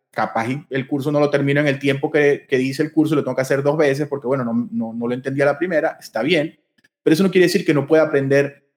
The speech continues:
eso que se necesita para llegar a ese nivel de decir, bueno, yo soy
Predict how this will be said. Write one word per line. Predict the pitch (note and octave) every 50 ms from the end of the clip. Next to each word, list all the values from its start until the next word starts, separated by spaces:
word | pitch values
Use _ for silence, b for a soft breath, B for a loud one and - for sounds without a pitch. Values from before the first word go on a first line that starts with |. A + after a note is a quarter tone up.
| _
eso | - F3 F3+ F3 F3+ F#3 E3+
que | E3
se | D#3 -
necesita | D#3 C3+ B2+ C#3 E3 D#3+ D3+ C3+ C#3
para | C3+ B2+ A#2+
llegar | A#2+ A#2 A2 B2+ C3
a | C#3+ C#3+
ese | C#3+ D3
nivel | C#3+ C#3 C#3 D3 C#3 C3
de | A#2+ A#2
decir, | A#2 A#2 C3 A#2+
bueno, | A#2 C3 D3+ C3+ A2
yo | A2 A#2+ A#2+
soy | A#2+ - C#3+ C3+ C3 C#3 D3 D3 C#3+ - _